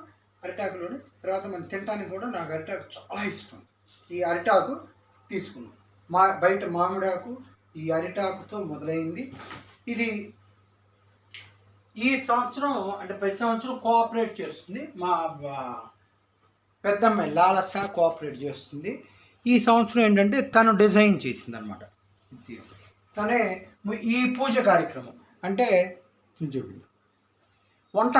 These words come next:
కార్యక్రమం మా మిస్సెస్కి అప్పచెప్పి చక్కెర పొంగలి, పులిహోర లాంటివి రెండు ఐటమ్స్ చేసుకుంటానంటే అటు ఆవిడ ఆ డివిజన్ తీసుకుని ఈ డివిజన్ మా పెద్దమ్మాయి లాలస తీసుకుంది. అంటే పూలతో నేను అలంకరిస్తానండి. ఇక్కడ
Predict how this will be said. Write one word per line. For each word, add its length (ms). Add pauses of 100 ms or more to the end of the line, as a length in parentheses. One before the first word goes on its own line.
(100)
కార్యక్రమం 600
మా 140
మిస్సెస్కి 420
అప్పచెప్పి 420 (440)
చక్కెర 260 (100)
పొంగలి, 360 (360)
పులిహోర 440 (140)
లాంటివి 400 (560)
రెండు 200 (420)
ఐటమ్స్ 400
చేసుకుంటానంటే 640 (120)
అటు 180 (160)
ఆవిడ 260 (1160)
ఆ 160 (100)
డివిజన్ 340 (100)
తీసుకుని 320 (400)
ఈ 40 (100)
డివిజన్ 360
మా 40 (120)
పెద్దమ్మాయి 440
లాలస 320 (140)
తీసుకుంది. 400 (320)
అంటే 140 (100)
పూలతో 320 (100)
నేను 160
అలంకరిస్తానండి. 840 (560)
ఇక్కడ 160